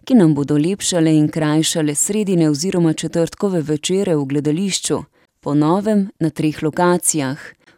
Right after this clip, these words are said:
Kulturnemu domu in K N K centru se je pridružil tudi I-kult v Celovcu. Z gostujočimi predstavami iz Slovenije in iz zamejstva imamo tako na Koroškem priložnost uživati v kakovostnih gledaliških produkcijah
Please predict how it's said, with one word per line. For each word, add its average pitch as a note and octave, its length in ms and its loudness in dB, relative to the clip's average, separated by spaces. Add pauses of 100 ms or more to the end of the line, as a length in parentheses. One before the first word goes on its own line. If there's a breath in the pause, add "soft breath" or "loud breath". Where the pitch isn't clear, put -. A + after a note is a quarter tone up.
(140 soft breath)
Kulturnemu D3+ 640 0
domu G#3+ 420 4
in D#3 160 4
K D3+ 80 -6
N D3 220 0
K D3+ 220 -4
centru A3+ 460 -2
se - 160 -2
je G#3+ 60 -2
pridružil G3+ 560 -4
tudi G3 360 -4
I-kult A3 560 -2 (120)
v G3 100 -4
Celovcu. D3 800 -4 (500 loud breath)
Z - 100 -14
gostujočimi D3 840 -2
predstavami D#3 840 -2
iz C#3+ 100 -4
Slovenije E3 680 0 (120)
in D3+ 160 0
iz C#3+ 160 -2
zamejstva G#3 680 0 (400 loud breath)
imamo D#3 440 2
tako D3+ 320 -4
na D3 120 2
Koroškem G3+ 720 -2
priložnost E3 880 -2
uživati D3+ 600 -2
v D3 60 -4
kakovostnih G#3 920 -2
gledaliških D#3 680 -2
produkcijah F#3 720 -4